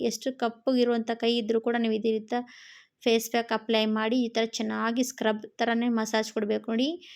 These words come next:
ಮುಖಕ್ಕೂ ಕೂಡ ಚೆನ್ನಾಗಿ ನಾವು ಯಾವ ರೀತಿ ಮಸ್-, ಸ್ಕ್ರಬ್ ಯಾವ ರೀತಿ ಹಚ್ಕೊಳ್ತಾ ಇರ್ತೀವಲ್ವ ಫೇಸ್ ಪ್ಯಾಕು, ಸ್ಕ್ರಬ್ಬು, ಅದೇ ಥರವಾಗಿ ಇದೇ ನಮಗೆ ಸ್ಕ್ರಬ್ ಥರನೇ ನಾವು ಅದು ಮಸಾಜ್ ಕೊಡ್ತಾ ಹೋಗ್ಬೇಕು.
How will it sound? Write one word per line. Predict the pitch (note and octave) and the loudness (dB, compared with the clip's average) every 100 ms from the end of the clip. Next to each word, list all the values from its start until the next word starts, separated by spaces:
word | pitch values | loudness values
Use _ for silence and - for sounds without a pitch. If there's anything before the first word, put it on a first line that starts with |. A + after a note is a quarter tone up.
| - _ B3+ | -20 _ 4
ಮುಖಕ್ಕೂ | B3+ D#4+ D#4 C#4+ | 6 6 2 2
ಕೂಡ | C#4 C4+ | 2 2
ಚೆನ್ನಾಗಿ | C4 A3+ A3+ A#3 | 0 0 0 0
ನಾವು | A3+ | 2
ಯಾವ | A3 A3 | 2 2
ರೀತಿ | A3+ A3 A#3 | 0 0 0
ಮಸ್-, | A3 A3 - A#3 | 0 -4 -8 -6
ಸ್ಕ್ರಬ್ | A3 - A#3 A3 | -4 0 0 2
ಯಾವ | A3+ | 2
ರೀತಿ | A3+ A3 A#3 | 2 0 -2
ಹಚ್ಕೊಳ್ತಾ | A3 G#3+ - A3 A3 A3 | 0 -2 -2 -2 0 0
ಇರ್ತೀವಲ್ವ | A3 A3 A3 A3 A3+ | 0 -2 0 0 0
ಫೇಸ್ | A3 A3+ - | -2 -2 -2
ಪ್ಯಾಕು, | G#3 G#3+ A3 | -2 0 -2
ಸ್ಕ್ರಬ್ಬು, | A3+ - G#3+ G3+ B3 | -2 -2 -2 0 0
ಅದೇ | A3 A#3 A#3 | 2 2 2
ಥರವಾಗಿ | A#3 A3 A3 G#3+ G#3+ F4+ F#4 _ - - - - | 0 0 0 -2 -2 -2 -4 _ -20 -20 -14 -4
ಇದೇ | A#3+ A#3+ A#3+ B3 | 2 4 4 4
ನಮಗೆ | A#3+ A3+ A#3 D4 | 2 0 0 -2
ಸ್ಕ್ರಬ್ | - A3 G#3+ G#3+ | 0 0 0 -2
ಥರನೇ | - A3 A3 A#3+ | -4 -2 2 2
ನಾವು | B3+ A3+ | 4 2
ಅದು | G#3 A#3 C4+ _ _ A#3 | 2 0 -2 _ _ -4
ಮಸಾಜ್ | A3 A3 A3+ - | -2 0 0 -2
ಕೊಡ್ತಾ | A3 G#3 G#3+ | -6 -4 -2
ಹೋಗ್ಬೇಕು. | A3+ G#3 G#3 G#3 | 0 0 0 0